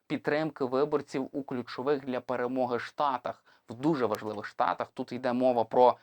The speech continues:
Мічиган, Вісконсин, Вісконсин та Пенсильванію. Дональд Трамп натомість отримає лише сорок шість відсотків підтримки виборців. І це дуже великий розрив, такий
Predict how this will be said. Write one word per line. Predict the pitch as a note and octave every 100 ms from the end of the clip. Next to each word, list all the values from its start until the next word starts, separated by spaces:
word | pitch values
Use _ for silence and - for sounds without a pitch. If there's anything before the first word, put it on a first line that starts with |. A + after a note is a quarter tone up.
| _ -
Мічиган, | D3+ F#3 E3+ D#3 D3+
Вісконсин, | C3 B2+ - D3 D3 D3 C3+ B2+ _ -
Вісконсин | B2+ - - D#3 C3+ C3+ B2+
та | B2 B2 - _ _
Пенсильванію. | D3+ C#3+ C#3+ C3 C3+ C3 G#2 - - - - - _
Дональд | C#3+ E3+ F3+ F3+
Трамп | E3 C3+ C#3 D#3+
натомість | D3+ E3 D#3+ - C3+
отримає | C3+ C#3 D3+ C#3+ C3
лише | A2+ C#3+ C3
сорок | - D3 C3+
шість | - E3 - B2
відсотків | A2+ C3+ C#3 C#3+
підтримки | - A#2+ C3 C3 - B2
виборців. | C3+ A2+ - - A2+
І |
це | A2+ - C3
дуже | B2+ C3+ D#3 F3+ D#3+ C#3+
великий | B2+ B2+ C#3 - B2+
розрив, | A#2 A2+ B2 D#3
такий | - G#2+ B2